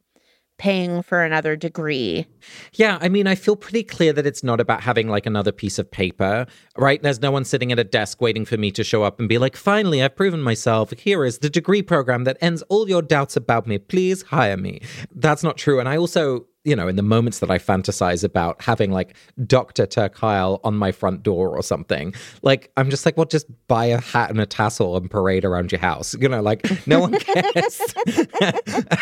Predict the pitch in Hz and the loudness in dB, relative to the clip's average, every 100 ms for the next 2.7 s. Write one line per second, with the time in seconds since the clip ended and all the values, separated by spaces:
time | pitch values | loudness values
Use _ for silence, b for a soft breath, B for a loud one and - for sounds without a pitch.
0 | - 180 - 170 190 B B - - 170 | 0 -2 -2 -6 -6 B B -4 0 0
1 | - 190 208 185 - 139 131 127 120 131 | 2 -2 0 -4 0 0 0 -2 0 0
2 | 113 - - 160 - 113 - | -2 -2 -2 0 0 -2 -4